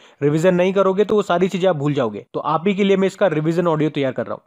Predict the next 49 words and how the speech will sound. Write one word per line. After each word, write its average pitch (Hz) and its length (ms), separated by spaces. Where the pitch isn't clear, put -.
तो 170 100
उस 180 100
ऑडियो 180 280
का 196 100
लिंक 185 260
मैंने 185 160
नीचे 180 220
डिस्क्रिप्शन 160 520
में 170 140
दे 156 120
दिया 156 200
है, 170 140
वहाँ 160 220
जा 170 120
करके 160 240
आप 151 120
मुझे 147 140
फॉलो 143 280
कर 151 180
लीजिए 151 240
और 156 60
फॉलो 151 260
करने 147 280
के 151 80
बाद 143 220
में 147 80
पास 135 240
में 139 80
जो 131 100
बेल 143 220
आइकन 147 240
आएगा 135 220
आप 135 120
उसे 143 160
ज़रूर 156 280
दबा 143 220
लेना, 107 260
ताकि 151 220
जब 156 180
भी 202 100
मैं 202 120
ऑडियो 185 280
अपलोड 185 220
करूँ 185 280
उसका 170 220
नोटिफिकेशन 151 640
आपको 139 200
मिल 131 120
सके। - 240